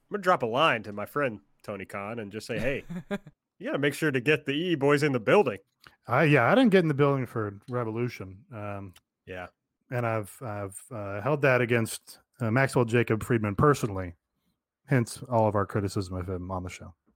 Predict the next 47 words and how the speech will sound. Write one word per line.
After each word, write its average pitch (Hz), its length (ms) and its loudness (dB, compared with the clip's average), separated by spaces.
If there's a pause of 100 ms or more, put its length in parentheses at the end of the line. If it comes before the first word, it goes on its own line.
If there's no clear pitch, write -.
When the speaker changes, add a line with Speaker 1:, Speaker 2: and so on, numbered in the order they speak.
(200)
Speaker 2:
However, 107 640 -6
we 107 160 -8
are 98 120 -4
now, 95 360 -8 (360)
uh, 82 320 -8 (380)
new 104 140 -4
Speaker 3:
Amnesty, 151 400 2
Speaker 2:
pages. 104 120 -4
Speaker 3:
yes. - 480 -4
Speaker 2:
Amnesty, 117 520 -4
Speaker 3:
Amnesty. - 20 -10
Speaker 2:
yes. - 400 -16
Speaker 3:
A 123 60 -4
E 120 80 2
W 113 240 0
Speaker 2:
Yes. 107 80 0
Speaker 3:
Amnesty. 101 440 -8 (720)
Speaker 2:
Uh, 247 40 -12
Speaker 1:
I 294 100 -4
wanna, 403 220 2
Speaker 2:
great 180 140 0
Speaker 1:
I 196 40 0
wanna 277 120 2
Speaker 2:
thinking 392 160 2
Speaker 1:
be 233 80 4
Speaker 2:
there, 214 80 -4
Speaker 1:
clear 190 300 6
Speaker 2:
Nate. 127 100 2
I 107 60 -2
Speaker 1:
that 110 60 0
Speaker 2:
appreciate 95 420 -10
it. 73 160 -14 (680)
Speaker 1:
I - 40 -4
wanna 240 140 4
be 302 100 2
clear, 202 180 4
I 185 100 8
will 156 140 2
never 139 320 4
amnesty 127 420 -2
anyone. 92 400 -6 (640)
Speaker 3:
No, 135 180 4
yeah, 127 140 6
your 151 220 6
grudges 196 440 6
die 175 260 6
hard. 143 440 6